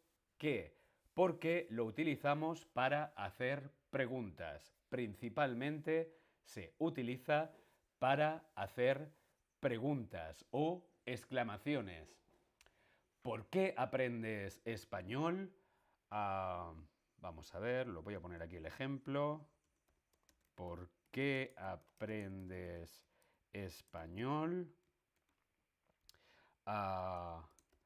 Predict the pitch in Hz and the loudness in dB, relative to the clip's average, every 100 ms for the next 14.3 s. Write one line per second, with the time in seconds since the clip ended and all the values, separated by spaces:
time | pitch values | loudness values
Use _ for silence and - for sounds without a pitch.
0 | _ _ - _ _ _ 101 98 90 87 | _ _ -20 _ _ _ -4 -4 -4 -6
1 | - - 123 131 135 139 - 87 110 113 | -12 -4 0 2 2 0 -4 -8 -4 -4
2 | 101 107 101 101 98 - - - - 98 | -2 -2 -2 -4 -6 -12 -20 -16 -10 -8
3 | 92 90 87 87 85 85 85 - _ _ | -6 -8 -8 -10 -10 -12 -14 -18 _ _
4 | _ _ _ _ _ _ _ _ _ _ | _ _ _ _ _ _ _ _ _ _
5 | _ _ - 110 - - 127 107 98 - | _ _ -6 -6 -4 0 2 2 -2 -6
6 | 98 139 156 156 165 175 175 - _ _ | -2 0 4 6 6 6 0 -16 _ _
7 | _ _ _ _ _ 127 113 95 185 160 | _ _ _ _ _ -2 0 2 8 8
8 | - 147 139 123 110 95 - 156 - 113 | 8 4 4 2 0 -2 2 2 2 -4
9 | 107 147 175 202 208 - _ _ _ _ | 0 4 4 4 -2 -8 _ _ _ _
10 | _ _ _ _ _ - 113 104 180 170 | _ _ _ _ _ -2 -2 2 2 4
11 | 156 135 123 110 - - 110 104 - - | 4 4 2 0 -4 -6 -4 -4 0 4
12 | 170 170 - 180 - - 139 147 - 113 | 6 4 2 -2 -2 0 4 4 4 -2
13 | - - 147 170 170 - _ _ - 156 | -2 -2 2 2 -2 -16 _ _ -2 -2
14 | 160 165 180 | 2 0 0